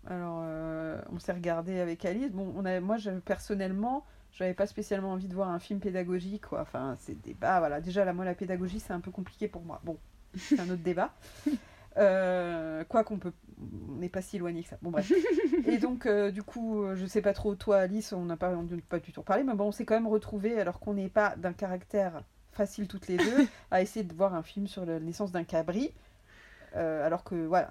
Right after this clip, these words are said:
Speaker 1: ni l'une ni l'autre, non, je pense qu'on était, euh, vraiment opérationnels. Bon, bref, on se retrouve à faire ça. Et puis, ça, c'est des trucs dans la vie où tu, tu te retrouves coincé, bloqué. Le gars commence à nous raconter que, euh,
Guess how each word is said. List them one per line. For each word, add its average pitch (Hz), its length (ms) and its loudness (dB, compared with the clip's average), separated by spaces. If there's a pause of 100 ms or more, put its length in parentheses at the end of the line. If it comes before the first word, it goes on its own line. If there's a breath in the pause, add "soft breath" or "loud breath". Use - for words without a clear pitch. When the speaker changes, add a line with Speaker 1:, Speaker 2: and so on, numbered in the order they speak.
Speaker 1:
ni 190 180 2
l'une 220 200 4
ni 208 100 4
l'autre, 208 300 -2
non, 170 240 -2
je - 100 -14
pense 208 160 -4
qu'on 180 140 -2
était, 202 260 -2
euh, 180 140 -2
vraiment 185 260 -2
opérationnels. 196 600 -4
Bon, 185 160 2 (260)
bref, 180 180 2 (100)
on 208 100 -2
se - 80 -6
retrouve 254 200 -2
à 175 80 2
faire - 180 -6
ça. 349 200 2 (520 loud breath)
Et 254 120 2
puis, 339 380 0 (480)
ça, - 220 0
c'est - 140 -4
des 196 220 0
trucs - 320 -2
dans 190 120 0
la 185 160 0
vie 247 220 -2
où 214 160 -4
tu, 170 420 -12
tu 185 120 -16
te - 80 -10
retrouves - 420 -6
coincé, 247 500 -4
bloqué. 233 600 0 (1300 soft breath)
Le 220 240 -2
gars 262 200 0
commence 233 400 -6
à 214 60 0
nous 196 100 -4
raconter 196 680 -4
que, - 120 -8
euh, 185 1200 -2